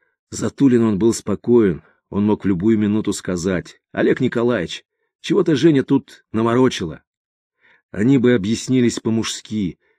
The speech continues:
И Тулин сказал бы: «Отличная девка, но наша дружба мне дороже. Женя тебе нужнее, не беспокойся». Страшно было другое.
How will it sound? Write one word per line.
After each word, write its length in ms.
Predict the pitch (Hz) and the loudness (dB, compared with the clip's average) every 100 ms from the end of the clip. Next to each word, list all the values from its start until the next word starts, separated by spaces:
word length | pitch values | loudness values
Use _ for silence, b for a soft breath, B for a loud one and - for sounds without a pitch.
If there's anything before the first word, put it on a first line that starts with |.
| _ _ _ | _ _ _
И 100 | - | -2
Тулин 300 | 131 220 185 | 0 2 4
сказал 540 | 151 - 131 107 131 104 | 2 0 -4 -2 -2 -2
бы: 160 | 82 | -4
«Отличная 520 | 78 - 190 - 131 110 | -8 -6 -4 -4 -2 -2
девка, 580 | 90 165 135 - 76 _ _ - | 2 2 2 -8 -12 _ _ -4
но 140 | 131 | -2
наша 260 | 147 139 127 | 0 0 -2
дружба 360 | 104 123 101 | 0 -2 0
мне 140 | 110 107 | -2 -2
дороже. 540 | 104 110 113 82 76 _ _ _ _ _ _ | -2 0 0 -2 -8 _ _ _ _ _ _
Женя 320 | - 92 156 135 | -8 0 0 0
тебе 220 | 113 127 | 0 0
нужнее, 400 | 123 87 117 104 | 0 0 0 0
не 100 | 87 | -2
беспокойся». 680 | 87 - 95 104 90 82 _ _ _ _ _ _ _ _ _ _ _ _ _ _ _ _ _ _ _ _ _ _ _ _ _ _ _ _ _ | -6 -8 -6 -6 -8 -12 _ _ _ _ _ _ _ _ _ _ _ _ _ _ _ _ _ _ _ _ _ _ _ _ _ _ _ _ _
Страшно 480 | - - 131 120 113 | -12 -2 -2 0 0
было 220 | 107 107 | 0 0
другое. 500 | 107 104 104 80 67 | 0 0 0 0 -6